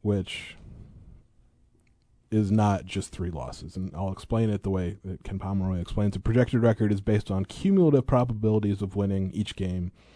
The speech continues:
and may not equal the sum of individual game predictions. So the cumulative probabilities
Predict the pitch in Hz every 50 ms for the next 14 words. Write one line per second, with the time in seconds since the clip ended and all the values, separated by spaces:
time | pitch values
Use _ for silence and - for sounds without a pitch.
0 | - _ - _ - _ - 92 98 101 104 95 92 92 98 95 - 98 95 92
1 | 87 - - 95 90 90 87 87 82 87 95 92 87 90 85 87 90 87 92 90
2 | 90 90 - 85 85 87 - - 85 80 76 - - - - 69 73 - - -
3 | - - _ _ _ _ _ _ _ _ _ _ _ _ _ _ _ _ _ _
4 | _ _ _ _ _ _ _ - - - _ _ _ _ _ _ - - - -
5 | - - 147 139 131 123 120 104 104 - _ _ _ _ - 117 117 117 113 110
6 | 107 104 107 - - - - - - - 185 202 202 190 160 131 120 110 101 -
7 | - 107 101 98 95 95 101 98 95 92 92 92 92 87 - - - - -